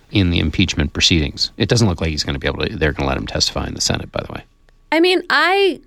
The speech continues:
Speaker 2: understand that you're speculating, John, but I'm glad you brought all of that up because there's a part of me that just feels like John Bolton just wants a big burst of attention. And it is related <laughs> to books and book sales and his own sense of importance and celebrity. And,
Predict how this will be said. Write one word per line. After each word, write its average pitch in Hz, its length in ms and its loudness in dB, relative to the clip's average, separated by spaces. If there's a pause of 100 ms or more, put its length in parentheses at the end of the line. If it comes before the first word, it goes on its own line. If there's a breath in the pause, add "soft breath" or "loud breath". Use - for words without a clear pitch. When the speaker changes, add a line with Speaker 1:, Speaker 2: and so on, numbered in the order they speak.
(240)
Speaker 2:
understand 285 520 2
that - 60 -2
you're 254 80 0
speculating, 294 540 0
John, 320 180 2
but - 140 0
I'm 302 120 0
glad 254 360 2
you 359 80 2
brought 247 220 2
all 233 140 4
of 240 80 -4
that 220 180 4
up 285 180 4
because - 280 -2
there's 277 220 4
a - 20 -12
part 294 260 -2
of 427 60 2
me 370 120 2
that 226 140 0
just - 220 -6
feels 220 240 4
like 208 180 2
John 202 240 4
Bolton 240 280 4
just 214 200 -4
wants 190 260 2
a 202 40 2
big 180 260 0
burst 170 320 -2
of 185 80 -4
attention. - 720 -4 (460 loud breath)
And 208 340 2
it 214 180 2
is 302 280 4
related 226 460 4
<laughs> - 20 0
to 214 220 4
books - 420 -2
and 190 160 -2
book 185 200 0
sales 165 440 2
and 175 120 0
his 180 180 -4
own 175 240 -2
sense 175 340 0
of 175 160 0
importance 180 540 -4
and 180 140 -2
celebrity. 143 680 -2
And, 226 260 -2